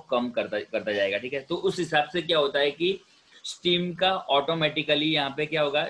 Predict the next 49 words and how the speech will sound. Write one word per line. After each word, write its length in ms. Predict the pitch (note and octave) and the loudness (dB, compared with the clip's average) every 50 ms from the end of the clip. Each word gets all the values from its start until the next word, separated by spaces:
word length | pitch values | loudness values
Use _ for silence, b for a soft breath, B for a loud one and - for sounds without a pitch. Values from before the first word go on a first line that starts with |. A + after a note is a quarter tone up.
| - | -6
steam 460 | D#3+ - - - D#3 D3+ D#3+ E3+ E3+ D#3+ | -12 -16 -8 -2 0 0 0 0 -2 -2
जो 120 | D#3 E3 D3 | -2 -2 0
है 180 | C3+ C3 B2+ A#2+ | 0 0 0 0
एक 320 | - B2 C3+ C#3 C#3 B2 A#2+ | 0 0 0 0 0 0 -4
जो 100 | C#3 C3+ | -6 -2
gap 260 | B2+ B2+ B2 A#2+ - C3+ | 0 0 0 0 -2 -4
में 100 | C#3+ C3+ | -4 -4
से 120 | D3 C#3+ | -4 -2
जा 200 | B2+ B2 A#2 A#2 | 0 2 2 4
रही 200 | A#2+ B2 B2 A#2+ | 4 4 2 2
है 60 | A2+ A2 | 0 -2
यहाँ 180 | A2 G#2+ G#2+ A2 | -2 -2 -4 -4
से 120 | A#2 A#2+ | -6 -10
steam 340 | - - - A#2+ A2+ A2 G#2 | -12 -8 -6 -6 -4 -4 -6
हमारी, 260 | G2+ G2+ G2+ G2 G2+ | -6 -6 -6 -4 -4
बराबर, 260 | G#2+ A#2 C3 D3 E3 F3 E3+ - _ _ _ - | -4 -2 -2 -2 -2 -4 -6 -12 _ _ _ -6
turbine 340 | A#2 A#2 A#2 A#2 A#2 A#2+ A#2+ | -6 -4 -2 -2 -2 -2 -2
में, 120 | B2 C3 B2+ | -4 -4 -4
वो 440 | B2 A#2+ B2 C#3 D#3+ F#3+ G#3 - - _ _ _ _ _ _ _ _ _ _ _ | -4 0 2 2 2 2 0 -2 -6 _ _ _ _ _ _ _ _ _ _ _
धीरे 180 | - C3 C3 C3+ | 2 2 2 4
धीरे 200 | B2+ C3+ C#3 D#3 D#3 - - | 4 2 2 2 0 0 0
कम 160 | B2+ A#2+ A2+ | 0 0 0
हो 140 | G#2+ G2+ G2 | -2 -4 -4
जाएगी, 380 | G2 G2 F#2+ F#2+ F#2+ G#2 A2 - | -4 -2 -2 -4 -4 -6 -10 -10
ठीक 140 | - D3 - | -10 -10 -10
है। 160 | D3 C3+ - _ _ _ _ _ _ _ _ _ - | -10 -10 -10 _ _ _ _ _ _ _ _ _ 0
और 220 | C#3+ E3 D#3+ C#3+ B2+ | 0 0 0 0 0
जैसे 300 | C#3 C3+ C3 - E3 E3+ | 2 2 2 0 -2 -4
जैसे 200 | E3 D#3 F3 E3+ | -4 -4 -4 -6
speed 380 | D#3+ - - D#3 D3+ D#3+ D3+ D3 | -8 -6 -2 0 0 0 0 -2
turbine 380 | C#3+ C#3 C#3+ D3+ D3+ D3+ D#3 | -2 -2 0 0 0 0 -2
की 100 | D#3 E3 D#3+ - | -4 -6 -4 -2
कम 140 | C#3 C3+ C#3 C3+ | -2 -2 -2 -2
होगी, 280 | A#2+ G#2+ G2+ F#2+ F#2+ F#2 _ _ _ _ _ _ _ - | -4 -4 -4 -6 -8 -12 _ _ _ _ _ _ _ -4
अभी 120 | B2 D3 | 0 0
हम 140 | D#3 D3+ D3+ | 0 2 2
लोग 140 | D#3+ D#3+ D#3 | 0 0 0
reverse 400 | C3 C3 C3 C3+ D3+ D#3+ D#3+ D#3+ - - - - | 0 -2 0 2 2 0 0 -2 -8 -14 -8 -6
सोचते 340 | C3 A#2+ A#2 - - A2 G2+ | -4 -4 -4 -6 -6 -4 -4
हैं, 120 | F#2+ - | -4 -6
ठीक 180 | A#2+ C3+ - D#3 | -8 -10 -8 -8
है, 100 | C#3+ - b b b b b b b b b _ - | -8 -8 b b b b b b b b b _ -4
जैसे 320 | - C3+ B2 - - D#3+ D#3 | 0 0 0 0 -2 -4 -6
जैसे 240 | D#3 D3+ - D#3+ | -6 -6 -6 -6
turbine 380 | D3+ D3 B2+ B2 B2 C3+ C#3+ D3 | -4 -2 -2 0 0 0 -2 -2
की 140 | C3 - D3+ | -4 -6 -8
speed 460 | - - - - C3+ C#3 C#3 C#3+ - | -8 -10 -12 -6 -4 -4 -4 -4 -2
कम 180 | - C#3+ C#3+ D3+ D3 | 0 0 0 0 0
होगी 280 | C3 B2+ A#2+ B2 B2 | -2 -4 -4 -4 -4